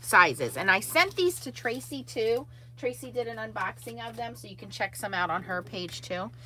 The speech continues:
And then I cut up some random pieces of Creative Vision Stamps foil.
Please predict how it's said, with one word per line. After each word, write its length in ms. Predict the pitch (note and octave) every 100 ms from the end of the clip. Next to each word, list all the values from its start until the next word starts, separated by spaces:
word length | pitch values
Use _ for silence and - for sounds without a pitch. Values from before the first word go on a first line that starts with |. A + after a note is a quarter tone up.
| - - -
And 160 | A3+ C4+
then 200 | F4+ G#4+
I 180 | A4+ A4
cut 260 | - F4+
up 280 | D#4+ D4+ D4
some 340 | - C4 B3+ B3
random 400 | C4 D#4 F#4+ F#4+
pieces 760 | F4 D4 D4+ C#4+ C#4 C#4 - - -
of 420 | A3+ A3+ A3 -
Creative 420 | - A3+ B3 C#4
Vision 340 | B3+ C4 C4
Stamps 560 | C4 - C4 G#3+ - -
foil. 500 | - F#3+ E3+ E3+ B3+